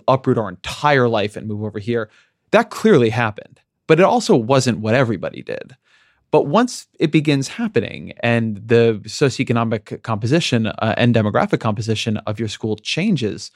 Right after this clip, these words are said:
all of a sudden there's more pressure on, like, the families who maybe didn't care that much at the beginning, but now the school is getting worse and now things don't feel as good, and on and on and on down the line. It just creates this, this spiral. As people begin to leave, it just makes more sense for the next group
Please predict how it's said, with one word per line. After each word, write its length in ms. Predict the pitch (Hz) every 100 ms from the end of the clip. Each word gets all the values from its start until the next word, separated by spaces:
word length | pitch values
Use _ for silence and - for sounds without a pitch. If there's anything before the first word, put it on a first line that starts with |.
| _ _ _ _
all 160 | 156
of 60 | 185
a 60 |
sudden 240 | 156 160 151
there's 180 | 117 107
more 360 | 113 135 185
pressure 540 | - - 101 - 104 101
on, 100 | 113
like, 180 | 110 107
the 60 | 110
families 520 | - 120 123 123 117
who 80 | 135
maybe 200 | 143 156
didn't 260 | 180 226
care 220 | - 107
that 200 | 92 80
much 200 | 101 -
at 40 | -
the 80 | 92
beginning, 340 | 101 82 73
but 80 | 107
now 80 | 123
the 100 | 131
school 380 | - 175 165
is 120 | 117 -
getting 240 | 95 85
worse 300 | 78 - -
and 80 | 107
now 120 | 110
things 260 | 107 117 110
don't 140 | 120
feel 280 | - 127 110
as 120 | 104
good, 200 | 107 98
and 140 | 107 - _ _ _
on 220 | 123 135
and 100 | 127
on 200 | 117 113
and 80 | 107
on 120 | 110
down 180 | 110 110
the 60 |
line. 220 | 123 185 175
It 100 | 127
just 200 | 127 -
creates 460 | - 135 123 -
this, 340 | 120 110 - - _ _ _
this 160 | 127
spiral. 600 | - - 139 180 139 -
As 120 | - -
people 240 | 123 120
begin 280 | 120 117 113
to 60 | 107
leave, 360 | 107 123 117
it 80 | 104
just 160 | 104 113
makes 180 | 110
more 220 | 113 110 110
sense 180 | 113
for 140 | 107 107
the 60 |
next 320 | 107 107 120 -
group 340 | 110 101 _